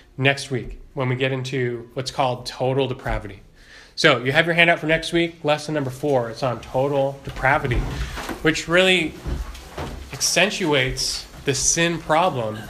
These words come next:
I guess I, I, I shouldn't say we're all, we're done with the sin problem. We technically have a, a few more lessons on the sin problem. Next week, total depravity. The week after that, total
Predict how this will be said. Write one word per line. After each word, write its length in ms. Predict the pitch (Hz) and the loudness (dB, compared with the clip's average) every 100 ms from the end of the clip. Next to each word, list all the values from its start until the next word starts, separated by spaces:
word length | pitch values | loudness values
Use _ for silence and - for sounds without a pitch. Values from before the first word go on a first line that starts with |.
| - - - - - - - | -14 -16 -18 -20 -20 -16 -2
I 80 | 165 | 4
guess 240 | 185 190 190 | 6 6 6
I, 80 | |
I, 300 | 151 143 143 - - 143 | 4 4 0 -2 -4 0
I 80 | |
shouldn't 260 | 143 180 143 | 2 2 2
say 180 | 165 151 | 2 4
we're 300 | 139 131 131 - | 4 2 -2 4
all, 300 | 170 202 156 | 4 4 2
we're 120 | 147 | 2
done 220 | 156 214 | 4 4
with 120 | 220 | 0
the 60 | 214 | -2
sin 220 | - 214 | 2 2
problem. 380 | 202 202 208 185 | 4 4 4 0
We 60 | 139 | 0
technically 360 | 165 170 151 | 0 0 0
have 200 | 143 131 | 2 2
a, 100 | 123 | -2
a 60 | 123 | -4
few 200 | - 175 | -2 0
more 160 | 151 | 2
lessons 400 | 131 123 - 131 | 2 0 -2 -2
on 140 | 131 123 | 0 0
the 80 | 117 | -2
sin 260 | - 131 | -2 -2
problem. 440 | 127 123 113 117 110 - - - - - - | 0 0 0 -4 -6 -10 -12 -14 -18 -6 2
Next 280 | 165 - | 4 4
week, 280 | 160 139 - - - - | 0 -2 -4 -18 -16 -10
total 360 | - 160 156 135 | -4 0 0 0
depravity. 840 | 123 - 147 165 202 135 117 131 - - - - | -2 -2 4 4 4 2 -2 -4 -10 -16 -10 0
The 60 | 143 | 2
week 140 | 160 | 4
after 240 | 156 - 139 | 2 2 4
that, 300 | 160 147 - - - - | 4 2 -2 -12 -18 -12
total 480 | - 165 160 147 | -2 0 2 0